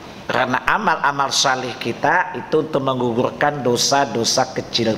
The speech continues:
kita. Ya, sebagaimana hadis yang sahih di mana Nabi sallallahu alaihi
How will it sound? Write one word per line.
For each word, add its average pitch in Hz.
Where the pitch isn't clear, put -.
kita. 92
Ya, 117
sebagaimana 117
hadis 120
yang 127
sahih -
di 120
mana 120
Nabi 131
sallallahu 123
alaihi 120